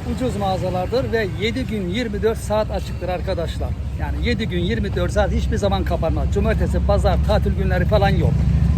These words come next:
Devamlı açıktır. Yani sadece alışverişten hariç, ya inanın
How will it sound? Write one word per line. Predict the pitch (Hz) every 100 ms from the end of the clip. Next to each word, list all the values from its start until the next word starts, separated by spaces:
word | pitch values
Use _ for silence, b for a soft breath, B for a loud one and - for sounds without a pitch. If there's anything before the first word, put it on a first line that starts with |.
| - -
Devamlı | 240 208 190
açıktır. | 170 - - 269 - - - - - - - -
Yani | 214 220 - - - -
sadece | - 170 175
alışverişten | 170 - - 170 170 170 - 180 175
hariç, | 175 165 - 170 160 - - -
ya | - 220
inanın | - 240 262